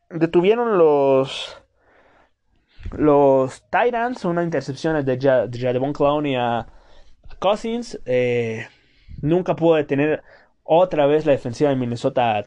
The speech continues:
a, a los Titans. Y Stephen Gronkowski con una patada de cuarenta y algo yardas. Treinta y uno treinta. Lo único que tenías que hacer era acercar a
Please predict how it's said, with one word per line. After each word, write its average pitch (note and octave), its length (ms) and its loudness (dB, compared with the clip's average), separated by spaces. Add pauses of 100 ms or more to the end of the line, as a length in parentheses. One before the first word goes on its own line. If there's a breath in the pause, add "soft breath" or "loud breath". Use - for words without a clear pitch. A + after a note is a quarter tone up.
a, G#2 360 -8
a G#2 60 0
los G#2+ 140 -6
Titans. F#3+ 520 -2 (920 soft breath)
Y A2 760 -2 (400)
Stephen C3 340 -4
Gronkowski B2 560 -2
con A#2 160 -2
una B2 420 -2
patada A#2+ 360 0
de G#2+ 260 -4 (300)
cuarenta A#2 400 -2
y B2+ 40 2
algo A#2+ 220 0
yardas. F#3 540 0 (920 soft breath)
Treinta C#3+ 300 0
y C3+ 80 4
uno C3+ 140 2
treinta. F#3 340 0
Lo E3+ 140 4
único G#3 180 -4
que F3 80 0
tenías F3 260 -2
que E3+ 100 0
hacer F3 200 4
era E3 300 4
acercar C#3+ 720 -2
a D#3+ 300 0